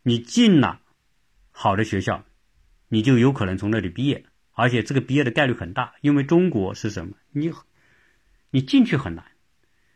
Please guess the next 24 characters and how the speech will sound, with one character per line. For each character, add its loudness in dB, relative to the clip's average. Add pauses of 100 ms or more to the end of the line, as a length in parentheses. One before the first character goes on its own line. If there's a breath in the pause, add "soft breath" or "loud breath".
(280)
就 2
是 4
你 8
拿 6
那 2
个 4
入 6
场 0
券 2
很 -6
难。 -20 (320)
这 0
个 4
入 8
场 6
券 4
靠 6
什 2
么 2
来 2
拿？ -2
就 -2
靠 0
你 0